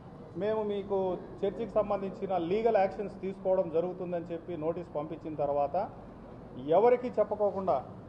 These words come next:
అప్పటికప్పుడే వెంటనే ఇమీడియట్గా తను ఆ చర్చికి సంబంధించిన అకౌంట్ను క్లోజ్ చేయడం జరుగుతూ వచ్చింది.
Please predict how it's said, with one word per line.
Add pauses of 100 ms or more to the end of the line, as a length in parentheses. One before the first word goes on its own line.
అప్పటికప్పుడే
వెంటనే (680)
ఇమీడియట్గా
తను (440)
ఆ (140)
చర్చికి
సంబంధించిన
అకౌంట్ను
క్లోజ్
చేయడం
జరుగుతూ
వచ్చింది.